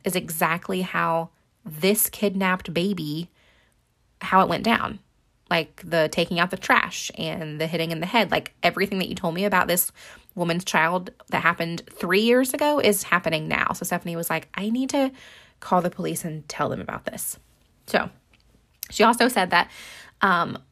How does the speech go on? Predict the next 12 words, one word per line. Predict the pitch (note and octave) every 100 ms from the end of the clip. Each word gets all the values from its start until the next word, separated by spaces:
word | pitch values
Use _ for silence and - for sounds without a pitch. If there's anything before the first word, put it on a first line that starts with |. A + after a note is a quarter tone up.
| -
Paula | - C4+ D#4+ -
<laughs> | - -
was, | A#3 A#3
like, | F#3 G3 - _ _ _ _ -
kinda | - G3 G3+
pissy | G3+ F3+ - A#3
with | A#3+
her | D4+ D4+
because | D#4 G#3 - F#3 F3+ F#3+ - - - - -
when | G3 G3+ G3 F#3+
Paula | F#3 A3+ B3+
was, | A#3 G3+ G3 -